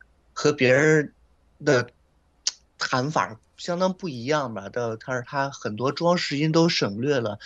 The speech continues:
那么就是一个非常朴素、非常，呃，怎么说，呃，非常内敛的一个版本吧，这是我相当喜欢的一个哥德堡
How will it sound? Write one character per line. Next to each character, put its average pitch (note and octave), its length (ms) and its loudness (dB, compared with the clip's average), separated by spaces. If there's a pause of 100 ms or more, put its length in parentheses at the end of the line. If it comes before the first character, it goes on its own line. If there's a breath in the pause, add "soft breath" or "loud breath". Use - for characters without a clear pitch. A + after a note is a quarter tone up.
(180 loud breath)
那 C#3+ 80 -2
么 B2+ 160 2
就 B2+ 160 2
是 B2 120 0
一 A#2+ 40 -2
个 C3 80 2
非 D#3 140 -2
常 D#3 200 4
朴 - 300 -8
素、 C3 240 0
非 C3+ 160 0
常， B2+ 340 0 (360 loud breath)
呃， A#2 320 4 (400)
怎 A2+ 120 -4
么 G#2+ 120 -2
说， C#3+ 320 4 (300)
呃， G2 460 4
非 F3 160 0
常 D#3+ 280 6
内 B3 180 6
敛 A#2+ 240 2
的 G2+ 140 -6
一 G#2 100 -8
个 A#2+ 140 -4
版 G#2+ 260 -6
本 G#2+ 220 -4
吧， E2+ 200 -14
这 B2 120 -14
是 A#2 140 -6
我 G2+ 180 -6 (420)
相 C#3 220 -2
当 C#3+ 200 0
喜 A#2 260 -6
欢 G#2 220 -6
的 G#2 120 -4
一 G2+ 100 -6
个 G2+ 180 -4
哥 A2+ 160 -2
德 A#2+ 100 0
堡 G#2 280 -6